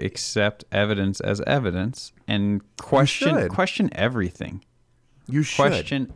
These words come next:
Speaker 1: everything
Speaker 2: But
Speaker 1: universally and be like, "Let's learn and question everything."
Speaker 2: But people
Speaker 1: Let's not
Speaker 2: don't.
Speaker 1: be short-sighted. Let's not just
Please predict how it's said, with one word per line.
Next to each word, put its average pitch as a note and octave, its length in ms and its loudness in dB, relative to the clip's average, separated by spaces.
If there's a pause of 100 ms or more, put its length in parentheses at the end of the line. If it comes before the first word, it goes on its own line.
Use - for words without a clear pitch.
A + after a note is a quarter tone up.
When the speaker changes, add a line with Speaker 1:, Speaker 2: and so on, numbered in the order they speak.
Speaker 1:
everything A#2 500 2
Speaker 2:
But C#3 80 6
Speaker 1:
universally A2 760 2
and G#2 180 0
be G#2 120 2
like, G2+ 180 0
"Let's A#2 380 -2
learn G#2 480 0
and F#2 140 -4
question G2+ 440 -2
everything." - 540 -10 (880)
Speaker 2:
But A#2+ 180 -4
people D3 340 -4
Speaker 1:
Let's D#3 200 -2
not A2+ 180 2
Speaker 2:
don't. B2 100 0
Speaker 1:
be A#2 40 0
short-sighted. G2 880 0
Let's F#2+ 220 -6
not G2+ 260 0
just - 280 -8